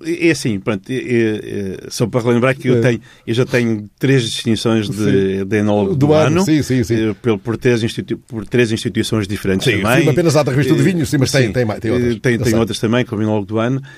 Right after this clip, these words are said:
Speaker 1: mas, eh, eh, verdadeiramente e do fundo do coração, eh, não, não ambiciono, eh, mas n-, não tenho oculto nenhum desejo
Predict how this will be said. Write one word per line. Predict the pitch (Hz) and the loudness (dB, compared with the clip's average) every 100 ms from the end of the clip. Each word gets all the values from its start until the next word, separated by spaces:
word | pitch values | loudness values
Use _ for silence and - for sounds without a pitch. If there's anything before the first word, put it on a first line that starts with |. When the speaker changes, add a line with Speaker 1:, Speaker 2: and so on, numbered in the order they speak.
| - | -10
Speaker 1:
mas, | 156 156 147 | -2 0 0
eh, | 160 | 0
eh, | 143 120 151 139 131 | 0 0 -2 -2 -6
verdadeiramente | 143 139 170 180 175 165 175 165 | -8 -2 2 2 4 2 0 -2
e | 160 139 98 139 | -4 -2 -2 -2
do | 139 | -2
fundo | 135 156 | -2 -2
do | 135 | 0
coração, | 147 139 139 143 139 - - _ | 0 0 0 0 -4 -18 -20 _
eh, | 156 156 139 | -2 0 0
não, | 160 180 185 180 | 2 4 4 2
não | 160 175 196 | 0 2 2
ambiciono, | 180 - 147 151 151 139 139 - _ - | 2 0 2 2 2 -2 -6 -20 _ -4
eh, | 139 139 131 | -2 0 2
mas | 143 151 151 143 | 4 4 2 0
n-, | 160 156 | 0 2
não | 180 | 2
tenho | - 208 196 | 2 2 2
oculto | 151 160 170 143 156 143 | 2 2 0 0 -4 0
nenhum | 143 143 147 143 | 2 4 4 2
desejo | 120 139 156 139 151 | 2 2 2 0 -4